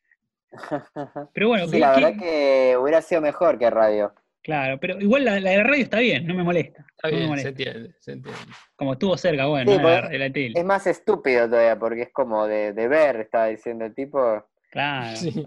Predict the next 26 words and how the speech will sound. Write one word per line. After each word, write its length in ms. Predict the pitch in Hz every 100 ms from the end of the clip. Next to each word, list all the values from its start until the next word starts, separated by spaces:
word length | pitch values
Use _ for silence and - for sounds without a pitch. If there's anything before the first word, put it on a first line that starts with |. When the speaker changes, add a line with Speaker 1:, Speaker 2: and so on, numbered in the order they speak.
| -
Speaker 2:
Pero 200 | 175 165
pa-, 260 | 185 190 -
pasa 220 | 285 277
Speaker 3:
Sí. 60 | 202
Speaker 2:
que 80 |
Bender, 320 | 175 254 247 185
eh, 240 | 165 147 139
que 200 | 143 139
Fry 220 | 226 240
es 100 | -
tan 280 | 220 202 160
estúpido 360 | 151 233 240
que 120 | 160 135
ya 100 | 175
me 80 |
lo 140 | 165 143
creo, 260 | 202 160
ya 240 | 127 175 165
creí 180 | 160 196
que 80 | 175
era 100 | 147
original 400 | 208 - 170 151
así. 340 | - 170 - _ _ _ _ _ _ _ _ _
Speaker 1:
Sí, 200 | 135 135
sí, 140 | 139
sí. 140 | 127